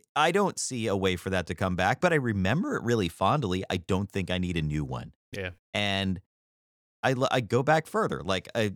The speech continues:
Speaker 1: like, a game I remember loving as a kid was, like, uh, I played a lot of platformers because that was what was around. Rockin' Cats.
Speaker 2: Mm.
Speaker 1: Rockin' Cats could come back with funky cat characters and fun music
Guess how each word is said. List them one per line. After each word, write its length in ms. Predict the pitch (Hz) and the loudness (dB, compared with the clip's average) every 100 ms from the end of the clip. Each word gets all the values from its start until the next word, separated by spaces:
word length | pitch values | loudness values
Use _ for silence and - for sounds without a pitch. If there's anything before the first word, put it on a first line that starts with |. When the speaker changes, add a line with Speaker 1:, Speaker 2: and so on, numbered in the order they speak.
| - | -4
Speaker 1:
like, 200 | 120 117 | -4 -2
a 60 | 110 | -2
game 320 | 92 120 131 | -2 -2 0
I 60 | |
remember 320 | 127 127 131 123 | 0 0 0 2
loving 300 | 127 127 131 | 2 2 -2
as 100 | 120 | -2
a 40 | |
kid 240 | - 156 | 0 0
was, 120 | 101 95 | 0 0
like, 140 | 101 - - | -2 -4 0
uh, 500 | 113 113 110 110 104 - | 2 4 4 2 -2 -4
I 80 | 117 | -6
played 220 | 117 143 | 0 0
a 20 | |
lot 160 | 147 156 | 4 2
of 60 | 151 | 2
platformers 500 | 226 - 101 69 - | 0 2 0 0 -6
because 200 | - 107 | -6 -2
that 120 | 117 | -2
was 140 | 107 143 | -2 -4
what 120 | 139 | -2
was 100 | 143 | 0
around. 300 | 175 143 71 - _ _ _ _ | 4 2 2 -10 _ _ _ _
Rockin' 360 | 143 175 190 - | 4 4 4 0
Cats. 460 | - 62 - - - _ _ _ _ 143 | 0 -2 -4 -8 -10 _ _ _ _ -2
Speaker 2:
Mm. 220 | 139 113 - _ _ _ _ | -2 -2 -10 _ _ _ _
Speaker 1:
Rockin' 340 | 139 170 330 277 | 4 4 4 0
Cats 300 | 190 202 - | 2 2 0
could 200 | 196 170 | -2 2
come 200 | 190 180 | 2 4
back 360 | 214 143 - _ _ _ | 2 2 0 _ _ _
with 160 | 139 - | 0 2
funky 380 | - 170 196 185 | 2 2 0 0
cat 320 | 175 165 - | 2 0 2
characters 560 | 160 151 143 160 160 | 4 4 4 2 2
and 240 | 156 117 104 | 0 -2 0
fun 260 | 147 180 | 4 4
music 500 | 180 147 135 147 151 | 6 4 4 0 -2